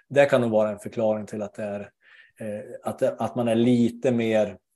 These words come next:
försiktig eller lite mer strukturerad runt, eh, hur man lägger upp sina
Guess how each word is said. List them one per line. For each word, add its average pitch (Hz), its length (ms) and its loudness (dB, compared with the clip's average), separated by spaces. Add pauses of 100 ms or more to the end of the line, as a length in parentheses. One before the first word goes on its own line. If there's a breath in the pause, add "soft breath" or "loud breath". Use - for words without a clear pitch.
(540)
försiktig 127 640 0
eller 117 160 2
lite 113 400 2
mer 113 420 0
strukturerad 120 1000 2
runt, 107 440 -4
eh, 110 100 -2
hur 107 360 -6
man 107 180 -2
lägger 104 220 2
upp 110 160 -2
sina 101 460 -6